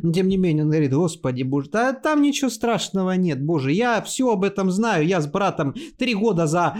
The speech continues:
окопами, э, э, сосался, шучу, э,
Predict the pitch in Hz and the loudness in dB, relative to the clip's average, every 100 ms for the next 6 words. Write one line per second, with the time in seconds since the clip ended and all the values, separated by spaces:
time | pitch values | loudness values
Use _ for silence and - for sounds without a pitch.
0 | 202 185 - 220 151 139 135 131 139 135 | -4 -4 -2 0 0 0 -2 -2 -2 0
1 | 135 135 139 139 135 123 151 - 151 127 | 0 -2 -2 -2 0 0 0 -2 -4 -4
2 | 117 - 180 - 139 - 339 190 170 | -4 -4 -4 -2 -4 -2 -4 0 0